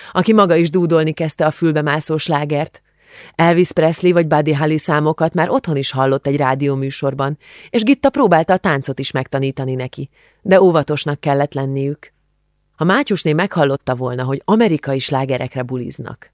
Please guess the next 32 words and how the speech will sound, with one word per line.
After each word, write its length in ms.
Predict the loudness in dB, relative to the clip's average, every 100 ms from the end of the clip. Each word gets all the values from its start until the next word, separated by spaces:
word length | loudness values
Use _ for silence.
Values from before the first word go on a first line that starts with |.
| _
már 280 | -2 0 0
ment 240 | -2 -4
is 140 | -4
volna 240 | -4 -2 -4
a 40 |
feljelentés 680 | -4 -4 -2 -6 -8 -8 -8
az 100 | -8
A 180 | -6 -6
V 40 |
H-nak. 640 | -6 -8 -8 -10 -12 -14 _ _ _ _ _ 2
Anyus 260 | 2 2
meg 200 | 2 0
is 120 | 0 0
tiltotta, 500 | 0 0 -2 0 -2
hogy 180 | 0
ilyeneket 400 | 0 -2 -4 -6
hallgassanak. 760 | -2 -2 -2 -4 -6 -6 -8 -12 _ -20 -20 _ _
Nem 240 | -2 2 4
azért, 280 | 4 2
mert 160 | 0 0
nem 180 | 0 0
tetszett 420 | -2 -2 -4 -2
neki, 400 | -6 -4 -6 -6 _ -10
ha 100 | -2
bár 180 | 0 0
kisé 280 | -2 0 0
harsánynak 580 | 0 -2 -4 -4 -6 -4
tartotta, 560 | -6 -6 -8 -6 -8 -10 -20 -20 -20 _
hanem 240 | 0 2 2
mert 200 | 0 -2
attól 320 | 0 2 2
tartott, 500 | 2 0 -2 -8